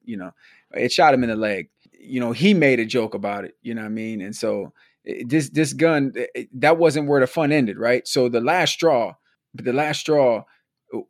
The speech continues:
he had put it in the dresser and, and i-,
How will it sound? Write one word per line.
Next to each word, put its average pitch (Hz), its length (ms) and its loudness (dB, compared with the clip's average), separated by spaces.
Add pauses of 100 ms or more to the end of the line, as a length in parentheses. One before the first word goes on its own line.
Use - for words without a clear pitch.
(100)
he 151 240 2
had 151 200 2
put 165 140 0
it 139 100 0
in 131 120 0
the 107 100 -2
dresser 139 600 -4 (1120)
and, 135 520 2
and 120 520 -4
i-, - 140 -16